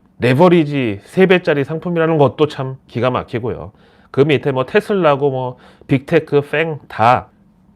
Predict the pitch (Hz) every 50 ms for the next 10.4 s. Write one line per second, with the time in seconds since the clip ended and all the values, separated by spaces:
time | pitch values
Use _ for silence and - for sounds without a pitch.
0 | _ _ _ - 113 135 147 156 165 143 156 156 156 - 165 - - 190 165 156
1 | 147 135 127 135 - - 98 120 127 127 127 117 135 113 92 - - 92 76 71
2 | 80 - - - _ _ _ _ _ _ _ _ _ _ _ _ _ _ _ -
3 | 107 - - 127 139 120 123 107 87 82 82 85 82 76 73 - _ _ _ _
4 | _ _ - - - 233 254 240 240 226 185 185 - 196 180 170 160 151 127 -
5 | 143 160 - - - 202 185 143 110 101 104 107 104 95 90 110 147 185 202 196
6 | - - 107 117 147 180 180 180 190 175 156 139 143 131 - 170 160 160 151 143
7 | 147 131 113 101 - - - 143 175 170 - 170 160 151 139 127 120 117 110 -
8 | - - - _ - 135 - - 151 160 190 180 180 - - - 151 139 214 208
9 | - - 143 165 - - - - - 190 180 170 156 156 147 131 123 120 117 110
10 | 113 117 104 110 107 101 -